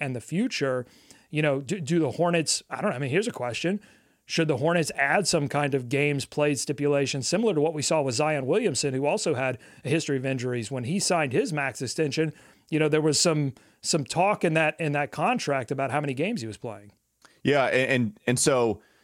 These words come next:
Speaker 2: the, the contract is interesting because, to me, okay, there's two ways of, of thought here. If you are thinking about this from the Charlotte Hornets standpoint,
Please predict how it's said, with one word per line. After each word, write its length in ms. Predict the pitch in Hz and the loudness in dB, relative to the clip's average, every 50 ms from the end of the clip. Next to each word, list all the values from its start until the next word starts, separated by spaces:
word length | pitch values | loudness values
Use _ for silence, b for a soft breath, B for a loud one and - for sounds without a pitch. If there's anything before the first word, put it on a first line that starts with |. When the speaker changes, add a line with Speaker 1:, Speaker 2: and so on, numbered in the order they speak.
| b b | b b
Speaker 2:
the, 100 | 117 139 | -2 0
the 100 | - 135 | 0 0
contract 720 | - - 151 165 180 208 - - 156 123 110 101 95 - - | 0 2 2 2 2 2 2 2 2 4 4 2 0 2 0
is 140 | 110 101 101 | 0 2 2
interesting 540 | 120 120 - 120 107 - - 110 95 92 | 0 0 0 -2 -2 0 0 0 0 0
because, 560 | 85 95 - - 101 92 87 82 78 73 - - b b b b b | -2 -2 0 2 2 4 4 2 0 0 -4 -10 b b b b b
to 120 | - 175 | 0 2
me, 440 | 160 160 165 160 151 135 120 104 - _ _ _ _ _ _ _ _ _ | 2 4 4 4 2 2 0 -2 -6 _ _ _ _ _ _ _ _ _
okay, 320 | 131 135 139 143 123 113 107 | 0 2 4 2 2 4 2
there's 220 | 123 127 120 - | 2 0 0 -2
two 220 | - - 170 165 | -2 0 0 2
ways 280 | 151 143 131 123 95 110 | 4 2 2 2 2 2
of, 140 | 101 90 90 | 0 0 2
of 180 | - 92 87 | 0 -2 -4
thought 340 | - - 95 85 80 76 65 | 0 0 2 2 2 0 -2
here. 440 | - 80 71 65 64 62 64 62 - _ _ | -4 -4 -4 -2 -2 -2 -4 -6 -8 _ _
If 180 | - 117 113 - | -2 -2 -2 0
you 160 | 147 170 160 151 | 0 2 2 2
are 100 | 131 117 | 2 0
thinking 340 | - 165 175 151 156 143 | 0 -2 -2 0 0 0
about 300 | 120 101 107 101 98 - | 2 2 2 0 2 2
this 100 | 113 104 | 0 0
from 160 | - - 104 95 | 0 0 -2 -2
the 60 | 87 | 0
Charlotte 320 | - - 107 101 101 95 | 0 2 2 2 2 0
Hornets 320 | 87 92 92 85 80 - - | 0 0 0 0 0 -4 -2
standpoint, 580 | - 80 73 73 - - 71 69 67 67 - | -2 -2 -2 -2 -4 -4 -4 -4 -4 -4 -6